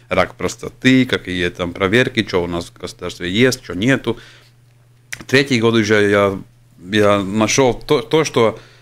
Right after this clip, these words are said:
негде здесь, в Латвии, найти эту информацию побольше. Я искал курсы в Европе, как вообще защищать этого пациентов, которые онко-, онко-, онкологические заболе-, заболевания. И, э, как-то повезло попасть на таких курсах в Брюсселе.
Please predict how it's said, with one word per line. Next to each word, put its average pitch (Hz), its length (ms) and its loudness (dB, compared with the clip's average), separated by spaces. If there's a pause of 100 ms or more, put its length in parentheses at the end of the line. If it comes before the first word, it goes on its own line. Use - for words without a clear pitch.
негде 117 540 2
здесь, 107 340 0
в - 40 -8
Латвии, 104 760 2
найти 117 400 0
эту 101 300 0
информацию 107 480 0
побольше. 101 480 -4 (720)
Я 98 440 2
искал 113 380 0
курсы 123 380 -4
в - 20 -4
Европе, 107 640 0 (200)
как 95 200 -2
вообще 98 320 -2
защищать 98 640 -2
этого 82 480 -6
пациентов, 92 560 -6
которые 87 340 -8
онко-, 87 240 -12
онко-, 90 340 -2
онкологические 104 580 0
заболе-, 95 460 0
заболевания. 117 840 0 (720)
И, 127 440 6
э, 127 280 4 (240)
как-то 131 320 0
повезло 135 500 2
попасть 156 540 0
на 113 60 2
таких 113 540 -2
курсах 165 440 0
в 120 40 -8
Брюсселе. 143 540 0